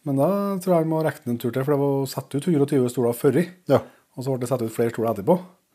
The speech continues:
Speaker 2: Stemmer.
Speaker 1: Så det tror jeg de misregnet seg, men det er nå greit. <laughs> Men i hvert fall så,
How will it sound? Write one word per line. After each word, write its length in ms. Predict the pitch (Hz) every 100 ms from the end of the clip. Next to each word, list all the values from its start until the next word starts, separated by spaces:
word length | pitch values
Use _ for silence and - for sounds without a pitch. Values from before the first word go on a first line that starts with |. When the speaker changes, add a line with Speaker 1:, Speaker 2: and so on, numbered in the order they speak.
| _ _ _ -
Speaker 2:
Stemmer. 300 | - - 131
Speaker 1:
Så 340 | 131 131 135
det 100 | 175
tror 120 | 180
jeg 100 | 165 165 165
de 720 | 165 165 160 160 147 - 151
misregnet 440 | 151 - 107 110
seg, 140 | 120 165
men 120 | 160
det 60 |
er 80 | 165
nå 80 | 165
greit. 260 | 156 - - - -
<laughs> 1120 | 233 - - - 143 - - 135 127 - - -
Men 60 |
i 60 | 147
hvert 100 | 127
fall 140 | 143
så, 540 | 143 156 156 156 151